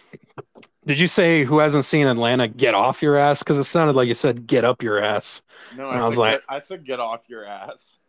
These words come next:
Speaker 1: Okay. I thought you said, "Get up your ass," and I was sitting
Speaker 2: No.
Speaker 1: here wondering why you would tell me that.
Speaker 2: No.
Speaker 1: But, <laughs> okay. So, yeah, The Harder They Fall. It looks really cool, and, uh, we'll be keeping eyes out for that.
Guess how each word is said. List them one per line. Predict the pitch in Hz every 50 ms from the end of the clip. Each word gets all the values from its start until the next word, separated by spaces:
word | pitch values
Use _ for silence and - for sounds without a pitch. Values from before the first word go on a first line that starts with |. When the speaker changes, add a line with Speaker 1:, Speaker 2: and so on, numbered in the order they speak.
| _ _ _ _
Speaker 1:
Okay. | 175 196 190 - 127 107 104 - - _ _ _ -
I | 135
thought | 131 196
you | 185 165
said, | - 196 165 147 131
"Get | - 160 160
up | 160 151 -
your | 139 131 147
ass," | 160 151 139 131 - -
and | 143 135
I | 135
was | 135 131 -
sitting | - 170 151 139 135
Speaker 2:
No. | 127
Speaker 1:
here | 143 143 139 131 - - - - _ _ _ _ _ _ _ - - - - - - _
wondering | - 139 156 156 156 156 151 147 147 143
why | 135 139 143 156
you | 160 151 151
would | 151 147
tell | - 175 151 165
me | 156 127 110
that. | 110 110 110 113 - - _ _ _ _ _ _ _ -
Speaker 2:
No. | 123 117 101 90 85 -
Speaker 1:
But, | 143 147 147 - - - - _ - _ _ _ _ _ _ _ _ _ _ _ _ _ _ _ _
<laughs> | - - - - - -
okay. | 233 - - - 214 - - - _ _ _ _ _ _ - - - 277 - -
So, | - 180 165
yeah, | 165 156 131 117 113
The | 117 131
Harder | 160 185 214 220 196
They | 180 175 170
Fall. | - - 156 123 110 104 101 113
It | 127 135 151 160 - _ _ _ _ _
looks | 156 165 185 180 - -
really | 190 185 175 165 151
cool, | - 175 160 156 151 151 147 - - -
and, | 139 127 123 123 127
uh, | 123 123 127 127
we'll | 135 135
be | 131 131
keeping | 113 - 147 131 - 131
eyes | 123 123 123 - 151 131
out | 120 117 110 - _ _ _ _ - _ _ _ _ _ _
for | - 147 127
that. | 131 120 98 - - - - - -